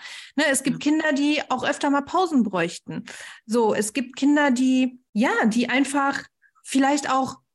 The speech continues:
Speaker 1: mal Abstand von anderen brauchen, mehr Rückzug
Speaker 2: Ja.
Speaker 1: brauchen. Dann gibt's
Speaker 2: Oh,
Speaker 1: Kinder, die
Speaker 2: ja.
Speaker 1: brauchen aber mehr Gesellschaft. So. Und das sieht man ja alles, sowohl im Human Design als auch im Astrochart. Ne, wie, wie bin ich denn auch im Umgang mit anderen so? Und
Speaker 2: Ja.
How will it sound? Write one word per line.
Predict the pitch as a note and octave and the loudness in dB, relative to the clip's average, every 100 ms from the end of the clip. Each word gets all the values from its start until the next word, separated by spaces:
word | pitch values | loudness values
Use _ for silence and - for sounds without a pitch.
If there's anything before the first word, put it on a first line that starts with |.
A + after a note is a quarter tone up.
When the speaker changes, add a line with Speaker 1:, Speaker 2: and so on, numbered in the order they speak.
| - | 0
Speaker 1:
mal | A#3 A#3 | 2 2
Abstand | E4+ - - F#4+ | -2 -4 -2 -2
von | C4 B3 | 0 0
anderen | E3 G3 G3 F#3+ | 2 2 2 2
brauchen, | F#3+ F3+ F#3 - E3+ E3 | 0 -2 -4 -6 -10 0
mehr | G#3+ A#3+ | 2 4
Rückzug | E4 F3+ G#3+ A#3+ A3 - | 2 0 -2 -2 -2 -4
Speaker 2:
Ja. | - | -8
Speaker 1:
brauchen. | G3 F#3+ F#3 F3+ E3 | -2 -2 -2 -8 -8
Dann | A#3 C4+ | 0 2
gibt's | D#4 E4 | 2 0
Speaker 2:
Oh, | - | -2
Speaker 1:
Kinder, | - D#4+ C#4 | 0 2 0
die | B3 | 0
Speaker 2:
ja. | |
Speaker 1:
brauchen | B3 C4+ D4 D4+ | 0 0 -2 -4
aber | B3 B3+ C4 | -2 0 2
mehr | C4 B3 | 2 2
Gesellschaft. | B3 C#4+ D#4+ D#4+ D#3+ | 0 0 0 -2 -6
So. | - - - - | -8 -10 -14 -2
Und | A3 G#3+ | 0 2
das | D4+ D#4+ | 0 0
sieht | E4 G4+ - | -2 -2 0
man | C#4+ A#3 | 2 4
ja | A3 | 2
alles, | G#3 A3+ B3 | 2 2 2
sowohl | A#3+ G#3+ D4+ | 0 0 0
im | D#4 | -2
Human | C#4+ D#4+ E4 | -4 -2 0
Design | D4+ C4+ A#3 A#3 | 0 2 2 0
als | A#3 A#3+ | 0 -2
auch | B3 A#3+ | -2 2
im | A#3 | 2
Astrochart. | E4 - - F4 - G#3+ F3 C4 - - - - | 2 -2 -2 -2 0 -2 -2 -4 -6 -14 -20 -4
Ne, | B3+ A3+ | 0 2
wie, | A#3+ D#4+ | 2 0
wie | B3+ G#3 G#3 B3+ | 0 0 0 2
bin | B3 E4 | 2 2
ich | D#4+ | 0
denn | C4+ | 0
auch | A3+ A#3+ | 0 0
im | A#3+ | 0
Umgang | A#3 C#4 C4+ A#3+ A3 | 2 4 4 4 4
mit | G#3 | 4
anderen | C4 E4 C4+ F#3+ E3+ | 0 0 0 -2 -6
so? | F3 E3+ E3 | -4 -2 -2
Und | - G3+ G#3 | 0 0 0
Speaker 2:
Ja. | G3 | -8